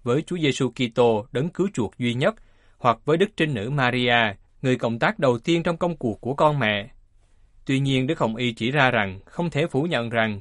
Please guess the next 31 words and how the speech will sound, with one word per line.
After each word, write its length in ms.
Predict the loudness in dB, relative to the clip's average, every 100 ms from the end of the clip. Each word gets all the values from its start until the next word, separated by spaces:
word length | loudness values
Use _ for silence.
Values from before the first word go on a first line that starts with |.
| -8
hình 180 | -6 -6
ảnh 320 | -4 -4 -4 -2
Elenita 720 | 0 0 0 -2 0 0 0
de 80 | -2
Jesus 560 | -4 -6 -4 -6 -6 -14 _ _
có 120 | -4 0
giá 180 | 0
trị 220 | 0 -2 -2
to 160 | 0 2
lớn 260 | 2 0
đối 100 | 0
với 180 | 2 2
giáo 200 | 4 4
hội 220 | 2 0
ở 140 | -2 -2
Puerto 400 | 0 0 2 0
Rico 520 | 0 -4 0 2 2 -2 -20 -20 _ -8
và 260 | 0 2 2 -2
cần 200 | -4 -2
được 200 | -4 0
coi 240 | 2 2
như 140 | 0
là 120 | 0 0
một 180 | -2
động 200 | -4 -4
lực 160 | -4 -4
thúc 240 | -8 -6
đẩy 280 | -2 -2 -2
sự 200 | -6 -6
cống 220 | -2 -2
hiến 160 | -2